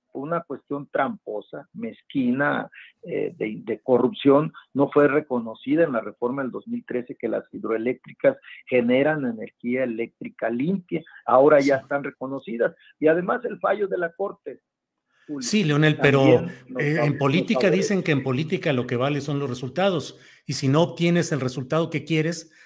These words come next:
Speaker 2: disculpa que insista, pero me parece que es una derrota.
Speaker 1: Pues en números puede ser porque no tengamos la mayoría calificada, pero también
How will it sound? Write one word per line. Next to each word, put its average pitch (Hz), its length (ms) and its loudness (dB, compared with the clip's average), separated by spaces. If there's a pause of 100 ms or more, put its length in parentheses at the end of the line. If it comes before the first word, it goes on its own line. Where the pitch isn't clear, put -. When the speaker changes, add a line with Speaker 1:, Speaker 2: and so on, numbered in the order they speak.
Speaker 2:
disculpa 135 520 -6
que 131 100 -6
insista, 127 640 -4 (280)
pero 113 180 0
me 110 120 -2
parece 123 320 -4
que 135 80 -4
es 127 80 -6
una 120 160 -2
derrota. 120 540 -6 (2000)
Speaker 1:
Pues 170 180 4
en 180 120 6
números 254 540 4
puede 196 300 0
ser 180 200 -2
porque - 340 -8
no 143 240 -14
tengamos 139 420 -6
la 123 120 -10
mayoría 117 400 -10
calificada, 139 720 -6 (460)
pero 135 360 -4
también 156 540 -2